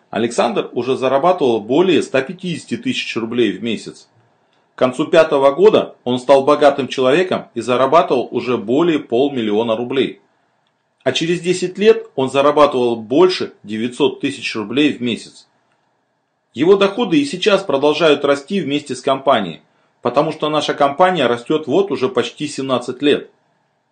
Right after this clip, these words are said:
Каждый год из этих семнадцати лет растет и сеть партнеров. В том числе и развивается бизнес Александра и многих других людей, которые открыли свое дело вместе с компанией Coral Club.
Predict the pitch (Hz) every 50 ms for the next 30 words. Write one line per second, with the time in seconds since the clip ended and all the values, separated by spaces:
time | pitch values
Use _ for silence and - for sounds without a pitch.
0 | _ _ _ _ _ _ _ _ - 175 185 175 165 185 185 190 240 247 247 -
1 | - _ _ _ _ _ - 131 131 175 170 165 156 151 - 175 170 170 165 151
2 | - - 131 - 160 160 190 214 226 226 - - _ _ _ - - 123 - -
3 | - 180 185 185 185 - - 117 - 156 143 139 - - 147 143 - - 151 143
4 | 123 - - - - _ _ _ _ _ _ _ _ _ _ _ _ _ _ -
5 | _ - 233 240 233 - 185 180 - 170 156 135 117 - 127 131 139 135 135 147
6 | 156 160 165 156 139 135 - 143 131 - 165 196 175 170 135 - - _ 143 127
7 | 120 120 - - 170 - 165 143 - - 131 110 117 131 143 147 131 123 117 131
8 | 131 135 151 160 - - 120 117 104 101 101 87 - - - 120 - - 123 117
9 | 117 113 110 - - 135 131 120 104 - - 120 110 104 101 104 135 175 185 180
10 | - - - _ _ _ _ - 123 160 175 175 - 151 - - 143 139 135 -
11 | 180 185 143 127 117 117 - 127 127 135 131 - - 139 104 - - -